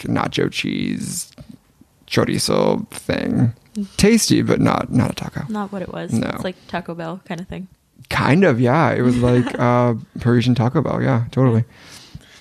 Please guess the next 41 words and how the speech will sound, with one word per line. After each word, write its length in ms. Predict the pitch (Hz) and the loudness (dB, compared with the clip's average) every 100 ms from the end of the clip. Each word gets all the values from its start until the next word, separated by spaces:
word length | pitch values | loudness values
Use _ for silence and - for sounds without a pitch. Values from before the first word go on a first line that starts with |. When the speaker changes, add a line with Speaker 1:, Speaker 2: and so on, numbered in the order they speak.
| _ _ - | _ _ -2
Speaker 2:
Uh, 340 | 208 202 202 | 2 4 4
what 120 | 214 | 4
are 100 | 311 | 2
some 220 | 339 269 | 0 -2
of 120 | 262 220 | -2 0
the 120 | 185 | 0
issues 340 | 202 202 196 | 0 0 0
that 120 | 190 | 0
you 140 | 170 180 | 2 2
want 140 | 175 | 2
to 60 | 175 | 2
address 360 | 160 160 170 | 0 0 -2
in 80 | 160 | -2
your 140 | 151 147 | 0 2
work? 280 | 143 170 - - | 0 -2 -8 -4
And 460 | 180 160 156 151 160 | -2 0 0 -2 -4
can 160 | - 160 | -4 -2
you 60 | |
give 160 | 160 160 | -2 0
an 100 | 165 | 0
example 800 | 160 160 151 170 165 160 160 160 160 | 0 -2 -2 -2 -2 -2 -2 -2 -4
of 160 | 165 | -6
something 340 | - 170 165 165 | -6 -6 -4 -2
that 160 | 156 - | -2 -2
you 140 | 175 | 0
really 300 | 185 202 190 | 4 6 4
felt 320 | 185 180 156 | 2 2 2
like 240 | 165 160 - 302 | 2 0 -4 -6
was 340 | 196 185 180 165 | 0 2 0 2
definitely 380 | 180 170 180 | 2 2 -2
not 180 | 170 151 | -2 -2
being 240 | 175 165 165 | -4 -6 -2
said 380 | 165 160 160 | 0 0 -2
before 640 | 175 175 170 165 160 180 - | -4 -2 0 2 2 0 -2
about, 540 | 190 170 160 156 - - - | 0 2 4 2 -2 -8 -6
like, 280 | 175 165 - | -4 -4 -2
being 380 | 175 170 165 | 0 0 0
in 180 | 165 170 | 0 -2
this 220 | 165 - | -2 -2
dual 640 | - 170 170 170 165 156 156 - - - | 0 4 4 4 4 0 -2 -10 -20 -8
experience, 800 | 185 - 170 156 156 156 180 | -8 -4 -2 0 0 -2 -6